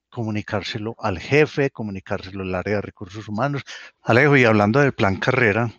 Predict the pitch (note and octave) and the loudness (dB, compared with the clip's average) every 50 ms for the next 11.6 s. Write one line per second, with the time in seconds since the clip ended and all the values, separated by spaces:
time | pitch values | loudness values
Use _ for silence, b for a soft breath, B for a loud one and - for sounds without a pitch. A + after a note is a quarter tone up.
0 | _ _ _ _ - - G#2+ G2 F#2 F2+ F#2 - - G#2+ F#2+ F#2 G2+ F#2+ F#2+ F#2 | _ _ _ _ -12 -8 -8 -6 -6 -8 -8 -10 -12 -12 -8 -6 -4 -4 -4 -4
1 | F2+ F#2 - _ - - B2 A#2+ A#2 A#2 A2+ B2 A#2+ G#2 - - G#2+ F#2+ G2 F#2 | -6 -8 -10 _ -6 -4 -4 -2 -2 -2 -4 -4 -6 -6 -8 -8 -8 -8 -6 -6
2 | F2+ E2+ E2+ - - A2+ A2+ G#2 F#2+ - - G#2 - G2+ F#2+ F2 E2+ E2+ E2+ - | -6 -8 -8 -8 -8 -6 -6 -6 -8 -8 -8 -10 -8 -6 -6 -6 -6 -6 -8 -8
3 | - G#2 G#2+ A#2 B2+ - A#2 G2+ G2 A2 A2 A2 G#2+ G2 F#2+ F#2 F2 E2+ - G#2 | -6 -6 -6 -6 -8 -8 -8 -6 -6 -6 -6 -6 -6 -6 -6 -8 -8 -10 -10 -8
4 | G#2 G#2 G#2 F#2+ - - - A2 G2+ G#2+ F#2+ F2+ G2+ - - G2+ F#2 F2 F2+ G#2 | -8 -6 -6 -8 -10 -10 -12 -10 -10 -10 -10 -10 -8 -6 -4 -4 -4 -4 -4 -8
5 | G#2 - A2 F#2+ F2+ F2 E2+ E2+ F2+ G#2 A2 G2 F#2 - G2+ G2+ G2 - B B | -10 -10 -10 -8 -8 -6 -8 -6 -6 -4 -4 -4 -4 -4 -6 -8 -10 -10 B B
6 | B B B B B B B B B B - A2+ G2+ G2+ - - - F#2+ - - | B B B B B B B B B B -8 -6 -4 -4 -4 -6 -8 -8 -8 -8
7 | - A2+ G2+ G2 G2+ G#2 A2 B2 A#2+ A2+ - _ b b b b b b b _ | -8 -6 -6 -4 -4 -2 -2 -2 -2 -2 -6 _ b b b b b b b _
8 | F#2+ F2+ - - A2+ G2+ C#3+ C3 B2+ B2+ C#3 B2+ B2 A2+ - - - G#2 - - | -14 -10 -6 -6 -4 -2 -2 0 0 0 0 0 -2 -6 -6 -6 -8 -8 -6 -4
9 | A#2 G2+ F#2 F2+ - - A2 G2 F2 E2+ F#2+ G2+ A#2 - A#2+ F#2+ - - G#2 F2 | -4 -4 -4 -6 -6 -6 -6 -6 -6 -6 -6 -8 -8 -8 -10 -12 -10 -10 -12 -10
10 | - - G#2 G2+ G2+ F#2+ G#2 A2 G#2 G2+ F#2+ - - - G2+ F#2 - - - F#2+ | -10 -10 -10 -8 -8 -6 -6 -6 -6 -6 -8 -10 -10 -12 -12 -12 -12 -10 -10 -10
11 | E2 F2+ A#2 A#2 - - A2+ F#2+ E2+ E2 E2 | -8 -8 -8 -8 -8 -8 -8 -8 -8 -10 -12